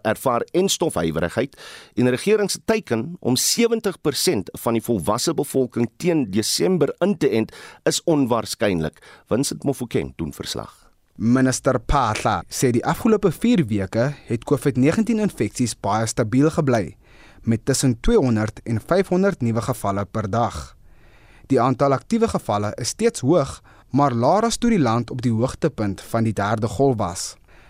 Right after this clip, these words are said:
Speaker 2: Hy sê tans is daar meer as sestien duisend aktiewe gevalle. Die moontlikheid van 'n vierde golf kan nie uitgesluit word nie.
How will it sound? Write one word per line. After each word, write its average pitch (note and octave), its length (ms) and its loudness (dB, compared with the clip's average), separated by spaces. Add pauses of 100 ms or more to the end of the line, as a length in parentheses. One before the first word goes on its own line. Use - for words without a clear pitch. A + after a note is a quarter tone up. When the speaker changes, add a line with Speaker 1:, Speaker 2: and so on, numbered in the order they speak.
(140)
Speaker 2:
Hy G#2+ 140 0
sê A2 240 0
tans A#2+ 260 0
is A#2+ 140 -4
daar A2+ 200 2
meer A2+ 220 2
as A2+ 200 -2
sestien F#3+ 400 2
duisend G#2+ 460 -2
aktiewe A#2+ 420 -2
gevalle. A2 480 -2 (800)
Die D#3+ 100 4
moontlikheid D#3+ 640 2
van A#2+ 180 0
'n A2 60 0
vierde G3 360 2
golf - 500 -6
kan A2 160 2
nie B2+ 120 2
uitgesluit A#2+ 580 0
word G2+ 320 -6
nie. G2 260 -10